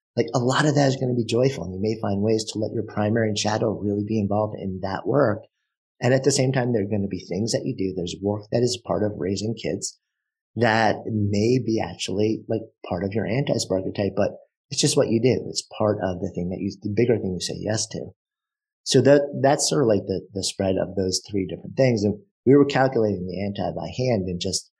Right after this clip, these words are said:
private client work and realized that every time we shared that, everyone leaned in and they wanted to have a big conversation, and it would explain a whole bunch of things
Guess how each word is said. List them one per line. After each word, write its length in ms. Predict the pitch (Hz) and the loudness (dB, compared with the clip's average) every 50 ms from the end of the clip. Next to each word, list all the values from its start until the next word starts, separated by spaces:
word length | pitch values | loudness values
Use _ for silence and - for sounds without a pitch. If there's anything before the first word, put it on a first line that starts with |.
| _ _ _ _ _ _ - | _ _ _ _ _ _ 0
private 300 | - 107 95 95 85 - | 2 2 2 2 0 -2
client 320 | - 127 131 131 113 92 | 0 0 2 2 2 0
work 200 | 90 90 90 90 - | 0 -2 -2 -4 -2
and 140 | 101 101 104 | -2 2 2
realized 420 | 110 104 101 101 98 92 92 92 | 4 4 4 4 2 2 0 -2
that 240 | 101 92 85 - - _ _ _ _ _ _ _ _ _ _ - | -2 -2 -2 -4 -10 _ _ _ _ _ _ _ _ _ _ 0
every 220 | 127 127 120 131 131 | 2 4 6 6 6
time 200 | 135 123 113 107 | 4 4 2 2
we 80 | 87 | 2
shared 280 | - - 90 80 87 90 | 0 -2 -4 -6 -4 0
that, 160 | 123 127 - - - - | 0 0 0 -2 -8 -10
everyone 460 | 107 110 104 101 104 104 95 92 90 | -6 -4 -2 -2 0 -2 -2 -2 -2
leaned 240 | 101 101 98 90 87 | -2 -2 -2 -2 -2
in 280 | 104 113 101 85 - - _ _ _ _ _ _ _ _ _ - | 0 0 -2 -2 -4 -12 _ _ _ _ _ _ _ _ _ -6
and 160 | 117 110 110 | -2 0 2
they 60 | 113 107 | 4 4
wanted 260 | 113 117 113 107 101 | 4 4 4 2 2
to 60 | 110 | 0
have 160 | 104 98 95 | -2 -2 -2
a 100 | 92 - | -4 -2
big 200 | 101 101 98 - | 0 -2 0 0
conversation, 640 | - 95 87 85 82 - 110 113 117 107 - 90 82 | -2 -6 -6 -6 -4 0 2 2 2 2 -2 -6 -6
and 120 | 85 92 | -8 -10
it 100 | - - | -8 -4
would 140 | 101 104 101 | -4 -4 -4
explain 640 | - - - - - - - - 117 117 113 110 98 - | -4 -4 -4 -4 -4 -4 -2 -2 0 2 2 0 0 -2
a 60 | - | -4
whole 160 | - 104 101 | -4 -4 -4
bunch 240 | 104 92 90 - - | -4 -4 -6 -8 -10
of 100 | - - | -10 -4
things 480 | 110 113 117 110 95 - - - - | -2 0 0 0 0 -2 -4 -8 -10